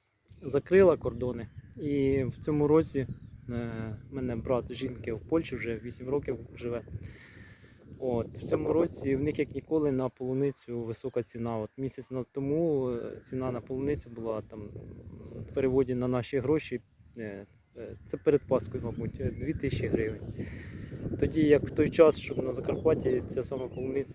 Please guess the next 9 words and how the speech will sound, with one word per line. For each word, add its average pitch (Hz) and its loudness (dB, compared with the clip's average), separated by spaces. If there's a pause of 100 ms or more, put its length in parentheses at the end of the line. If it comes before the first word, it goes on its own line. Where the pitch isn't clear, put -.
там 117 -14
щось 107 -12
двадцять-тридцять - -2
гривень 120 -2 (240)
брали. 117 -2 (2500)
Ну 160 0
от 170 0
якось - -2
так. - -8